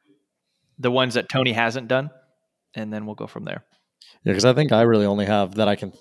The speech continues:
Speaker 2: I'll, I'll try to think, but I think I, yeah, I'll see when it gets to me.
Speaker 1: Good deal. So,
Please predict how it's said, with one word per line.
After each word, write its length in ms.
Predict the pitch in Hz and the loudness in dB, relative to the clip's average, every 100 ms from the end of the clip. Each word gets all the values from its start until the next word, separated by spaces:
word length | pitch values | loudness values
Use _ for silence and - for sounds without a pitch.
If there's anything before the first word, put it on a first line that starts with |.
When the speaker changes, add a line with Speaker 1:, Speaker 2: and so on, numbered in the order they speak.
| - | -8
Speaker 2:
I'll, 160 | 120 | 0
I'll 120 | 123 135 | 2 2
try 140 | 151 | 2
to 80 | 117 | 2
think, 240 | 120 107 | 0 -2
but 100 | 98 | 0
I 60 | 101 | 0
think 240 | - 143 | 0 0
I, 300 | 151 117 98 _ _ _ - _ _ _ _ _ _ _ _ _ - | 2 2 -2 _ _ _ -20 _ _ _ _ _ _ _ _ _ 0
yeah, 240 | 135 101 | 2 4
I'll 220 | 90 95 _ _ - - - | 2 0 _ _ -20 -16 -14
see 220 | - - 95 | -8 -4 -4
when 120 | 76 | -4
it 80 | - | -6
gets 160 | - | -8
to 60 | - | -8
me. 140 | 60 - _ _ - - - | -10 -12 _ _ -20 -20 -14
Speaker 1:
Good 180 | 104 - | -14 -10
deal. 180 | - 107 | -10 -8
So, 420 | - 117 113 | -2 0 0